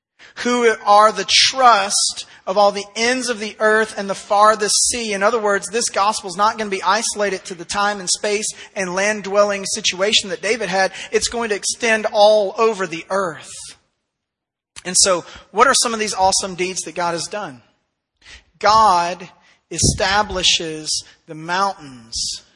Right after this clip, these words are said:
by his strength. Now, I'm gonna go ahead and say it. That sounds like a really weird salvation blessing. The mountains were established before I got saved. The mountains are established now that I am saved.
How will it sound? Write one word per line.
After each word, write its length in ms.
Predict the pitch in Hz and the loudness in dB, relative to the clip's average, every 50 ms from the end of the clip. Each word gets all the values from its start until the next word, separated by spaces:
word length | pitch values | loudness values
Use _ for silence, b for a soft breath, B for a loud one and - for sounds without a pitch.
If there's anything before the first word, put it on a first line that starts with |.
| _ _ _ _ _ _ _ - | _ _ _ _ _ _ _ -4
by 160 | 170 170 170 | -4 -4 -4
his 160 | 151 160 165 - | -4 -6 -4 -4
strength. 440 | - - - 208 185 151 131 - - B B B 208 | -2 -2 -2 -4 -6 -6 -8 -14 -20 B B B 2
Now, 140 | 202 202 | 4 6
I'm 60 | 208 220 | 6 4
gonna 120 | 233 226 | 2 2
go 80 | 247 254 | 2 2
ahead 140 | 254 254 | 2 2
and 80 | 240 - | 2 2
say 220 | - 277 240 185 | 2 2 2 2
it. 80 | 151 - B B B B | 0 -4 B B B B
That 200 | 214 208 - - | 0 0 0 0
sounds 300 | - 240 233 233 202 214 | 0 2 2 2 2 0
like 140 | 214 202 | 0 0
a 60 | 208 185 | -2 -2
really 280 | 170 196 208 226 214 208 | -2 -2 -4 -4 -4 -8
weird 400 | 180 190 202 202 196 196 190 - | -8 -6 -2 -2 -2 -2 -2 -2
salvation 680 | - - - 214 190 185 180 196 190 185 - 190 175 170 | -2 0 2 2 2 2 2 2 2 2 2 2 0 -4
blessing. 400 | 175 175 165 156 - - 139 - _ _ - - - - - - - _ _ _ _ _ _ _ _ _ _ _ _ _ _ _ _ _ _ _ _ _ _ _ _ _ _ _ _ _ _ _ _ _ _ _ _ 160 | -6 -4 -4 -4 -6 -8 -10 -14 _ _ -20 -20 -20 -20 -20 -20 -20 _ _ _ _ _ _ _ _ _ _ _ _ _ _ _ _ _ _ _ _ _ _ _ _ _ _ _ _ _ _ _ _ _ _ _ _ -12
The 60 | 160 | -6
mountains 360 | 170 180 202 220 220 180 160 | -2 -2 -2 -2 -2 -6 -8
were 160 | 175 185 180 | -6 -4 -4
established 600 | 170 - - 180 170 175 175 180 180 170 - - - | -4 -4 -2 -2 -2 -2 -2 -4 -4 -6 -6 -6 -10
before 280 | 143 - - 196 196 | -16 -12 -6 -4 -2
I 120 | 196 196 190 | -2 -2 -2
got 160 | 190 175 - | -4 -4 -4
saved. 400 | - 196 190 196 202 208 196 165 | -4 -4 -4 -6 -6 -8 -10 -14
The 80 | 143 | -12
mountains 320 | 143 160 165 156 156 151 156 | -12 -10 -10 -10 -12 -12 -12
are 40 | 147 | -12
established 560 | 139 - 165 156 160 160 160 151 139 - - | -12 -8 -8 -6 -8 -8 -8 -10 -12 -12 -10
now 200 | 151 156 165 160 | -10 -8 -8 -6
that 100 | 160 151 | -6 -8
I 120 | 151 147 | -8 -8
am 180 | 160 185 196 185 | -10 -10 -8 -8
saved. 400 | - 196 196 202 220 240 226 | -6 -6 -6 -6 -8 -10 -12